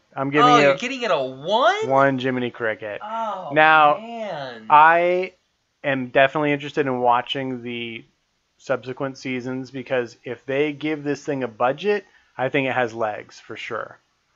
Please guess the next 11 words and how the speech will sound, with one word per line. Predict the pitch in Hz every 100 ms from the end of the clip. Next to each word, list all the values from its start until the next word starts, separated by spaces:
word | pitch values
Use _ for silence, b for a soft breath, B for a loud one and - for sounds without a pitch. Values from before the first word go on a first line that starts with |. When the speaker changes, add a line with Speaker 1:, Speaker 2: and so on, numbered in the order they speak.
| _ _ _ _
Speaker 1:
Ah, | 151 120
no | 110 113
pun | 110 123
intended, | 107 120 107 104
'cause |
there's | 117 113
lots | 120 113 117
of |
legs | 110 104 - -
in | -
this. | - -